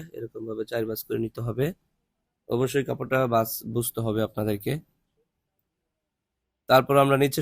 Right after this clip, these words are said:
সোজা করার জন্য হচ্ছে first of all আমরা এখানে সোজা বরাবর একটা মার্জিন টেনে নিব। এখানে এক ইঞ্চি পরিমাণ বা দেড় ইঞ্চি পরিমাণ কাপড় বাড়তি নিতে হবে নিচের সেলাই করার জন্য। তো দর্শক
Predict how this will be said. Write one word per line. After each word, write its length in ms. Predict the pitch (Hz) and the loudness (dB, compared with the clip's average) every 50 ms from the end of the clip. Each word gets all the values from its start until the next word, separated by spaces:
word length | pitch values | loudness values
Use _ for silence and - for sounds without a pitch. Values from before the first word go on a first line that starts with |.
| - | -4
সোজা 200 | - 147 135 147 139 131 | -2 2 2 4 4 4
করার 200 | 135 139 139 127 | 4 2 2 2
জন্য 180 | 135 139 139 139 139 139 | 2 0 0 0 0 0
হচ্ছে 200 | 135 - - 147 135 - | -2 -2 -2 -2 -2 -2
first 180 | 135 123 - - | -4 -6 -6 -6
of 80 | 123 127 | -4 -2
all 100 | 131 127 123 120 | 0 0 0 2
আমরা 140 | 120 117 117 110 | 2 0 0 0
এখানে 200 | - 117 117 117 | -2 -2 -4 -4
সোজা 260 | 117 - 127 120 120 | -4 -4 -2 -2 0
বরাবর 320 | 110 190 190 113 117 117 117 117 | 0 0 -2 -2 -2 -2 -2 -2
একটা 140 | - - 123 123 | -2 -4 -2 -2
মার্জিন 280 | 117 110 104 110 110 110 - | -2 -2 -2 -4 -6 -4 -2
টেনে 200 | 120 117 117 117 113 | 0 2 4 4 4
নিব। 140 | 107 98 - - - _ _ _ _ _ _ _ _ _ _ _ _ _ _ _ _ _ - | 2 0 -4 -10 -18 _ _ _ _ _ _ _ _ _ _ _ _ _ _ _ _ _ -8
এখানে 240 | 120 117 143 139 135 139 | 0 2 4 4 6 4
এক 60 | 139 139 139 | 4 2 0
ইঞ্চি 160 | 127 120 135 123 - | 0 -2 -4 -2 0
পরিমাণ 320 | 139 135 135 131 131 127 127 123 | 2 2 4 4 4 2 2 2
বা 100 | 120 127 123 113 | 2 2 2 4
দেড় 140 | 123 123 120 | 4 2 2
ইঞ্চি 180 | 117 110 - 120 | 0 -2 -4 -4
পরিমাণ 300 | 113 123 117 117 117 110 110 | -2 0 0 0 0 -2 -2
কাপড় 260 | - 117 113 - 113 110 120 | -4 -4 -4 -4 -2 0 0
বাড়তি 220 | 113 110 - 101 113 | -2 0 -2 -2 -2
নিতে 200 | 110 107 - 117 107 110 | -2 -2 -4 -4 -4 -4
হবে 180 | 107 107 120 147 196 - _ _ _ - 117 | -2 -2 -2 -2 -2 -4 _ _ _ -4 -2
নিচের 260 | 120 120 120 - 117 110 | -2 -2 -2 -4 -6 -4
সেলাই 240 | - 117 110 110 104 | -4 -2 -2 -2 -2
করার 220 | 107 107 104 104 101 | -2 -4 -6 -6 -8
জন্য। 200 | - 110 113 - _ _ _ _ _ _ _ _ _ _ - | -10 -12 -14 -16 _ _ _ _ _ _ _ _ _ _ 8
তো 40 | 143 147 143 143 | 8 10 12 12
দর্শক 200 | 139 135 143 | 10 10 8